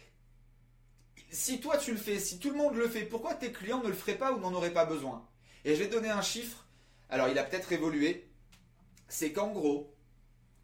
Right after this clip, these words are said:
<laughs> écoute bien ce chiffre, note-le. En fait, tu as dix à vingt pour cent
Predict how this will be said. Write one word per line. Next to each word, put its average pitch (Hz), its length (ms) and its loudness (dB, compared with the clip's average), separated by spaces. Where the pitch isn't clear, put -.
<laughs> - 360 -14
écoute 127 260 -6
bien 160 160 -2
ce 156 140 -4
chiffre, 175 320 -8
note-le. 120 460 -4
En 127 100 -4
fait, - 400 4
tu 160 240 2
as - 340 4
dix 185 680 -6
à 117 140 -2
vingt 151 320 2
pour 220 260 -6
cent 151 400 -4